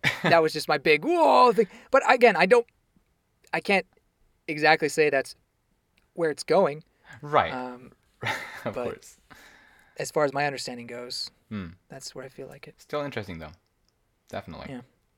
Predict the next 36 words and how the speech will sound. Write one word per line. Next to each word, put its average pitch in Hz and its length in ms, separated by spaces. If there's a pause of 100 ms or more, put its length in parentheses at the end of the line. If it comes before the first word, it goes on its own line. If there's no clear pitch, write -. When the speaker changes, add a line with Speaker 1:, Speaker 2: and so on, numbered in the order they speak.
(400)
Speaker 1:
Do 110 100
we 117 60
have 127 80
anything 139 240
more 139 140
on 139 100
the 135 60
Beholder? 120 520 (720)
Speaker 2:
At 185 120
the 180 80
very 175 240
least, 160 320
he 160 100
has 147 240
the 143 100
same 139 280
ability, 131 1040
uh, 135 140
you 127 120
know, 123 80
the 123 100
sensory 127 480
cortex 135 720
as 127 180
Fushi, 139 480 (540)
hence - 340
why 135 160
he's 131 180
able 131 220
to 123 400 (560)
pinpoint 143 560
where 120 200
the, 113 280 (360)
where 120 260
the, 113 320 (600)
uh, 113 340